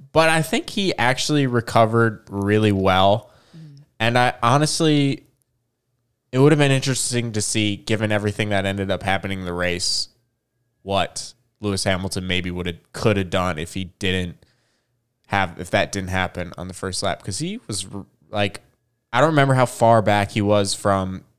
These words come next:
Speaker 1: the battle for the win or, like, Perez or Russell, but I think if he didn't, if that didn't happen, he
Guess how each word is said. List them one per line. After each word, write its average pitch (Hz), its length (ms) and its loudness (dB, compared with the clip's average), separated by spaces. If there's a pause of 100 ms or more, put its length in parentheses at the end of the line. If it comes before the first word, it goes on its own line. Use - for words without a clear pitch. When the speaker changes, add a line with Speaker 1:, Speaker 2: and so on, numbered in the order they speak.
(120)
Speaker 1:
the 101 180 -4
battle 95 440 0
for 92 600 -2
the 90 80 -6
win 92 400 -2
or, 85 80 0
like, 85 180 -2
Perez 92 380 -2
or 92 80 -4
Russell, 90 420 -2
but 90 200 -4
I 90 100 -2
think 143 260 -6
if 143 120 -6
he 120 120 -2
didn't, 101 520 -4 (560)
if - 80 -20
that 110 180 -4
didn't 113 160 -6
happen, 98 340 -4
he 92 120 -8